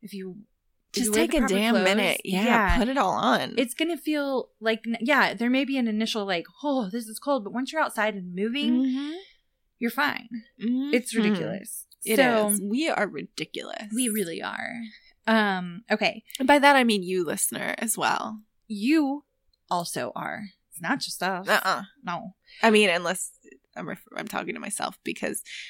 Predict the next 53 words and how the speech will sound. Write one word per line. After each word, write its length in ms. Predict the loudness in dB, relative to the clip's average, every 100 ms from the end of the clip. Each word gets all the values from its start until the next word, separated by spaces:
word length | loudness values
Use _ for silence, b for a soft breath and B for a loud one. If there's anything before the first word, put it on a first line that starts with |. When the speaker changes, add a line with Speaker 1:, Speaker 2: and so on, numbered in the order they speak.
| B
Speaker 2:
I 100 | -2
do 240 | 0 0 -2
listen 420 | -2 -2 -2 -4
to 140 | -4
the 140 | -2 -2
episodes, 640 | -2 -2 0 0 0 -2
Speaker 1:
Yeah. 80 | -2
Speaker 2:
and 160 | 2 2
it's 160 | 0
possible 540 | -6 -8 -8 -8 -10 -6
<laughs> 120 | 0
I'm 200 | 2 0
the 160 | -4 -8
only 260 | -10 -14
one. 360 | -12 -10 -8 -2
Speaker 1:
I 100 | -2
definitely 580 | -2 -4 -10 -12 -12 -12
am, 420 | -12 -14 -14 -18 -18 _ -16
only 240 | -14 -12
talking 320 | -14 -14 -12 -12
to 60 |
myself 380 | -12 -12 -12 -12
here. 380 | -8 -6 -6 -10 -16 -18 -16
Speaker 2:
Uh, 40 |
um, 340 | -16 -14 -18 -12 2
Speaker 1:
I 100 | 4
need 240 | 4 2
to, 220 | -4 -10 -8
because 380 | -4 0 0 2
I 120 | 2
am 480 | 4 4 2 -2 -8 -16 _ -12
so 300 | -2 0 2
guilty 540 | 0 -2 -4 -6 -2
Speaker 2:
I 120 | 0
know. 220 | 2 4 2
Speaker 1:
of, 120 | 0 -4
I'm 140 | 2 2
so 240 | 4 2
guilty 360 | 2 -2 -2 -6
of 120 | -2
it, 120 | -2
and 100 | -2
I 80 | -2
hate 300 | 0 0 2
that 180 | 2 4
about 160 | 2
myself. 260 | 0 -4 -4
Like, 160 | -2
I 120 | 2 2
even 180 | 2 2
know. 180 | 2 0 B B B B
For 140 | 0
instance, 540 | 0 0 -2 -2 -4